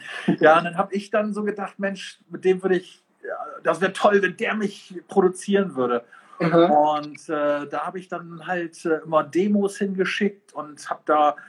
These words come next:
Speaker 2: Songs hingeschickt, die ich dann, äh, gemacht habe. So ist übrigens auch für, ganz interessant eigentlich, ähm, Ich sterb für dich entstanden.
Speaker 1: Ja.
Speaker 2: Äh,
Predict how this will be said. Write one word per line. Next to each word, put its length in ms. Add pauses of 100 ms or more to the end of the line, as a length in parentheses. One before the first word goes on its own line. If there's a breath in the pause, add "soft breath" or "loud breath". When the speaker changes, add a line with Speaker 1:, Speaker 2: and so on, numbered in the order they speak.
(140)
Speaker 2:
Songs 420
hingeschickt, 600
die 120
ich 180
dann, 420
äh, 420
gemacht 340
habe. 420 (320 loud breath)
So 140
ist 280
übrigens 400
auch 220
für, 400 (200)
ganz 220
interessant 580
eigentlich, 440 (320 loud breath)
ähm, 460
Ich 120
sterb 300
für 100
dich 200
entstanden. 680 (460 soft breath)
Speaker 1:
Ja. 440
Speaker 2:
Äh, 20